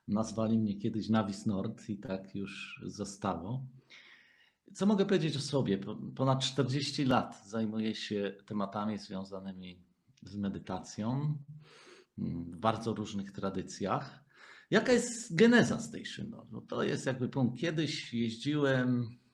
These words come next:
po różnych miejscach, albo nawet można powiedzieć chwilami tułałem się i miałem dwudziestu jeden nauczycieli, ale wcale nie dlatego, że chciałem mieć tak wielu, tylko tak się złożyło, mm,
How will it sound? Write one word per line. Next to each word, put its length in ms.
po 100
różnych 380
miejscach, 1000
albo 260
nawet 320
można 280
powiedzieć 420
chwilami 480
tułałem 480
się 480
i 560
miałem 580
dwudziestu 540
jeden 240
nauczycieli, 640
ale 380
wcale 340
nie 120
dlatego, 380
że 120
chciałem 340
mieć 220
tak 180
wielu, 260
tylko 300
tak 180
się 140
złożyło, 640
mm, 520